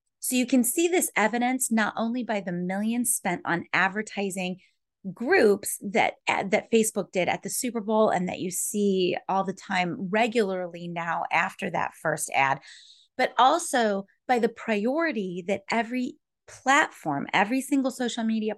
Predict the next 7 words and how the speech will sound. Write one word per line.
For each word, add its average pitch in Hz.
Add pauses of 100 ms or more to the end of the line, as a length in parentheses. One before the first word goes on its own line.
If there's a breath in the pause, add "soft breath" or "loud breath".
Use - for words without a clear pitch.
(140)
platform 202 (340 soft breath)
is 220
placing 302
on 196
the 190
creation 196
of 160